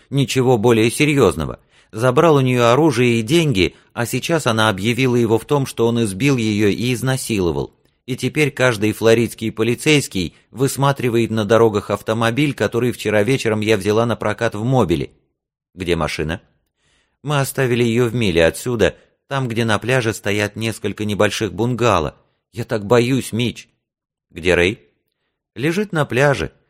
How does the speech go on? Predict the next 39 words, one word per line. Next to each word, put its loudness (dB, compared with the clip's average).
хочет, -4
чтобы -2
его 0
лицо 0
немного 0
загорело. 0
Снимок -2
в -6
газете 0
довольно 2
старый, 0
там -4
у -2
него 2
длинные 0
волосы 2
и -4
совсем -2
бледная 2
кожа. 0
Качество -4
фотографии -2
тоже -2
не -4
очень. -8
Сейчас 0
Рэй 4
коротко -2
подстрижен, -2
и -8
если -2
он 0
хоть -4
чуть-чуть -4
загорит, 2
я 2
думаю, -2
это -6
поможет". -4